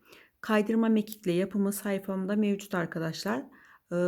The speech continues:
bugün düz mekikle nasıl yapıldığını, daha doğrusu sayılarını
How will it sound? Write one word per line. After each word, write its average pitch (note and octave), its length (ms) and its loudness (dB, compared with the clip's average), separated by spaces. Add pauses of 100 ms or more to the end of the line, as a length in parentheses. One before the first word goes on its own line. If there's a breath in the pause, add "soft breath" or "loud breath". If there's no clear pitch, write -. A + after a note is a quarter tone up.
(200)
bugün B3 340 2
düz A#3+ 160 2
mekikle G3+ 440 -2
nasıl F#3 260 -4
yapıldığını, E3+ 760 -4
daha F#3+ 240 2
doğrusu F#3 340 0
sayılarını F#3 920 0